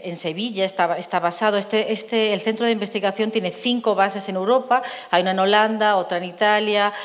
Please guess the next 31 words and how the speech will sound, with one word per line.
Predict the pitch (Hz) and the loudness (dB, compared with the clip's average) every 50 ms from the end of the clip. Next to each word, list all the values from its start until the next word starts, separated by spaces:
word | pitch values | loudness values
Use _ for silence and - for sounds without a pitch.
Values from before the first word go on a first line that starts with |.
| - - | -14 -4
otra | - 190 185 190 196 | -4 -4 0 0 0
en | 190 185 | 0 0
Bruselas, | 190 180 - - 226 214 220 208 208 208 | -4 -8 -4 0 2 2 2 2 0 -2
en | 190 180 | -2 0
Alemania | 175 175 175 180 196 196 208 208 202 | 0 0 0 0 0 0 0 0 2
y | 190 175 | 2 2
hay | 175 175 | 0 0
una | 180 175 175 | 0 -2 -4
en | 170 | -4
Sevilla, | - 165 151 156 156 147 147 143 | -6 -8 -8 -8 -6 -6 -6 -6
que | - 160 | -6 -8
es | 151 - | -6 -6
de | 165 | -6
donde | 156 165 165 160 151 | -6 -6 -6 -6 -6
vengo, | 147 156 151 151 147 143 135 143 - - - - - - - | -6 -6 -6 -6 -6 -6 -8 -8 -12 -18 -20 -20 -20 -4 -2
de | 175 | 0
donde | 175 170 170 170 | 0 0 0 -2
vengo | 165 175 170 156 151 | -2 -2 -2 -2 -6
yo. | 143 147 139 135 - - - - - - - | -6 -6 -8 -8 -10 -12 -14 -16 -18 -10 -10
Y | 226 220 | -6 0
trabajamos | 226 214 202 208 208 - 220 214 214 220 220 220 - - | 2 2 2 2 0 -2 -2 -2 -2 -2 -4 -4 -6 -2
en | 240 220 226 226 | -2 0 0 0
las | 220 208 | -2 -2
políticas | - - 196 190 208 220 226 226 214 214 | -4 -6 -6 -6 -6 -6 -6 -6 -6 -6
energéticas | 214 208 202 185 - - 208 208 - 220 220 - 220 220 220 - - - - - - - - - - _ _ | -6 -8 -10 -10 -10 -12 -12 -10 -10 -10 -2 0 0 0 0 -4 -12 -14 -14 -14 -16 -16 -18 -20 -20 _ _
de | - 202 185 175 214 208 202 202 196 190 180 175 175 175 165 - - - 175 - - | -10 -10 2 4 4 6 6 4 4 4 4 4 2 2 2 0 -4 -8 -10 -2 0
cambio | 202 202 202 208 | 2 2 2 2
climático | 196 175 180 196 214 226 226 226 247 226 - 226 220 220 220 220 | 0 -2 2 4 4 4 4 2 -2 -2 2 2 4 4 2 0
tras-, | - 156 156 - - - | -4 -6 -8 -8 -10 -10
y | 226 190 | -10 -2
transporte. | - 143 139 - - 151 135 127 - - 131 - | 0 0 -2 0 -6 -8 -8 -8 -10 -14 -18 -20